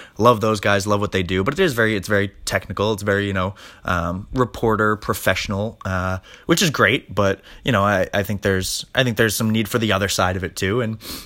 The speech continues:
I think the other group out there is there's a lot of, uh, a lot of, like, the fan accounts that just, I don't wanna say over the top 'cause I don't wanna bash anyone, but kinda <laughs> a little over the top where, um,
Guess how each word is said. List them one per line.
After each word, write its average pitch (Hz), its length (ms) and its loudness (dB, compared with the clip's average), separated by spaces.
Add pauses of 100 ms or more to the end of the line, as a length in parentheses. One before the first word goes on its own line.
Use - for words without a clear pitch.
(160)
I 110 80 0
think 113 160 0
the 123 100 6
other 127 120 4
group 117 220 -2
out 104 200 2
there 101 160 2
is 101 140 -2
there's 98 180 -2
a 98 60 -2
lot 101 260 2
of, 95 180 -4
uh, 92 300 -2 (400)
a - 80 4
lot 165 100 6
of, 165 60 -2
like, 156 140 -2
the - 60 -8
fan 110 380 2
accounts 110 440 -2
that 87 120 -2
just, - 340 -4 (640)
I - 80 -4
don't 175 140 0
wanna 110 120 -2
say 101 140 0
over 101 220 0
the 98 80 -2
top 90 320 -2
'cause - 80 -6
I 98 80 0
don't 110 120 -4
wanna 101 140 -4
bash 90 320 -2
anyone, 98 320 -4
but 127 140 -2
kinda 233 560 2
<laughs> - 20 -2
a 151 160 4
little 180 220 6
over 165 220 4
the 123 100 0
top 104 400 -2
where, 98 280 -2 (380)
um, 87 360 -4